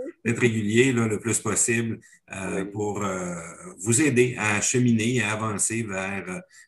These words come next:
Speaker 1: euh, Pâques et à pouvoir vivre donc, euh,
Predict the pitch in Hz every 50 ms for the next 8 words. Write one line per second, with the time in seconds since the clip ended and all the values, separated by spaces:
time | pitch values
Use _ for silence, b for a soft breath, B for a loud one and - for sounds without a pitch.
0 | _ - 95 90 90 87 85 85 85 87 87 87 85 85 87 92 - - - 101
1 | 98 101 110 113 110 101 - - 92 90 87 85 - - 87 92 90 90 82 87
2 | 95 101 101 90 92 87 90 87 90 87 - 90 82